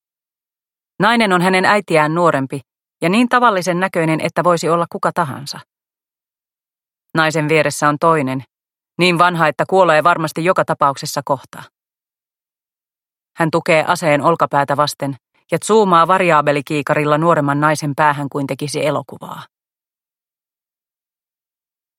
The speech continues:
Ase laukeaa, kun painaa liipaisimesta. Ensimmäisten laukausten jälkeen voi ampua lataamatta uudestaan. Liipaisin on viileä sormen alla.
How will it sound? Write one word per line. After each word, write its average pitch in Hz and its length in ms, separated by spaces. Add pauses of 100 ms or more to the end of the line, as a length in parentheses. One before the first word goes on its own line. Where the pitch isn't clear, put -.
(340)
Ase 175 260
laukeaa, 165 540
kun 147 180
painaa 156 340
liipaisimesta. 143 720 (1400)
Ensimmäisten 180 600
laukausten 175 520
jälkeen 170 460
voi 160 140
ampua 165 380
lataamatta 160 500
uudestaan. 151 560 (1300)
Liipaisin 196 460
on 196 80
viileä 151 340
sormen 139 380
alla. 143 240